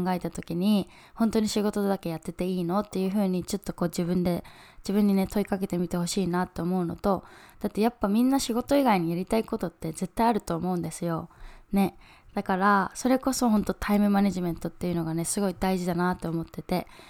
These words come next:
あの、今日からこれやろうとか、あれやろうという風に決めても、じゃあいつっていう風にちゃんと決めとかないと、本当時間ある時にやるじゃもう絶対にやらないから、だから、あの、私もずっと皆さんに、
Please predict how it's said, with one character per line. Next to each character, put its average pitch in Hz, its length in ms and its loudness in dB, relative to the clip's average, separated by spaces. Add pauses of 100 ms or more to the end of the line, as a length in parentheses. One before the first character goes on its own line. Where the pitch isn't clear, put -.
(240)
あ 180 160 -2
の、 175 240 0 (200)
今 262 120 8
日 - 20 -16
か 196 80 0
ら 175 80 -4
こ - 140 -2
れ 208 80 2
や 220 120 6
ろ 208 160 6
う 175 60 -2
と 160 100 -8
か、 165 100 -4
あ 180 60 -2
れ 196 80 0
や 208 140 4
ろ 202 140 2
う 170 140 -2
と 175 100 -8
い 180 120 -2
う 190 40 0
風 190 160 -2
に 165 80 -6
決 - 140 -6
め 190 120 -2
て 196 160 -2
も、 180 360 0
じ 190 100 -4
ゃ - 20 -2
あ - 80 -12 (100)
い 277 120 2
つ 175 360 -4
っ - 280 -20
て - 100 -6
い 180 100 0
う 190 60 0
風 196 140 0
に 165 100 -4
ち - 120 -10
ゃ 196 40 -2
ん 190 60 -2
と - 80 -12
決 - 140 -4
め 214 100 2
と 214 80 0
か 214 140 2
な 202 120 0
い 170 80 -4
と、 175 380 -2
本 196 80 -4
当 185 80 -4
時 - 120 -6
間 254 140 10
あ 269 80 10
る 240 80 4
時 175 220 -6
に 165 100 -2
や 165 100 -2
る 175 160 -2
じ 170 160 -6
ゃ 160 60 -4
も 165 80 -8
う 160 100 -10
絶 - 220 -4
対 226 180 2
に 226 100 4
や 220 100 4
ら 220 80 2
な 214 100 2
い 196 60 -2
か 165 160 -8
ら、 180 260 2 (540)
だ 254 80 0
か 240 100 4
ら、 233 340 8
あ 190 60 4
の、 185 200 4
私 190 340 -2
も 185 100 0
ず 202 140 0
っ - 20 -4
と - 160 -4
皆 180 180 0
さ 180 160 -4
ん 170 120 -2
に、 180 260 2